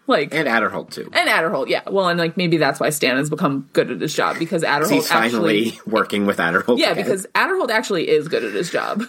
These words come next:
Speaker 1: <laughs> I maintain that. But, like, the, just, like, Gad's reactions to, like, learning everything will, like,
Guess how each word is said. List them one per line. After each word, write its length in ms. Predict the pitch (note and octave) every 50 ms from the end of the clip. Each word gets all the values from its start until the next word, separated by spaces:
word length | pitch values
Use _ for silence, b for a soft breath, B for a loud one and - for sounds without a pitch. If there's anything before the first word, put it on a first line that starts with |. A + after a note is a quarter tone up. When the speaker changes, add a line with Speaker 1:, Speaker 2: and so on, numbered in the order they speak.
| - _
Speaker 1:
<laughs> 140 | - B3 -
I 160 | F3 G3+ G#3+
maintain 480 | A3+ A#3 G#3 G#3+ - - G3 D3 C3+ C3+
that. 240 | B2 F2 D#2 - -
But, 180 | A#3 A#3 - G3+
like, 480 | G3+ F#3 F3 F3+ F3 - F#3+ - - A3+ C4+ -
the, 1080 | - F#3+ F3+ E3+ G#3 G#3 G3+ G3 F#3+ F#3 F#3 F#3 F#3 F#3 F3+ F3+ F#3 F3+ F3+ F#3 F#3 F#3+ F#3 b b b b b b b b _ _ - _ _ _ _ _ _ _ _ _ _ _ _ _ _ - - _
just, 640 | - - C4 C4 C#4+ D4+ E4+ - - - - - -
like, 340 | E4+ C4 A3+ G#3+ - - - _ _ - - - - _ _ - F3 E3
Gad's 440 | - G#3+ G3 G3+ A3+ B3+ C4+ B3 C4
reactions 880 | A#3+ B3 G3+ F3 C#3+ C3+ - - - - F3+ E3+ E3 E3+ E3+ F3 - -
to, 140 | - - F#3+
like, 240 | D#3+ C#3 C#3+ D3 -
learning 300 | D3 D3 C#3+ C#3+ D3+ D#3
everything 640 | D#3+ D#3 E3+ F3+ F#3 - F3 E3+ E3+ E3 E3+ E3+ - -
will, 640 | - E3 E3+ D#3 F3 E3 C#3+ C#3 C#3 C3+ C3+ - - _ _ _ _ _ _ - -
like, 380 | - - D3 B2+ B2+ - - -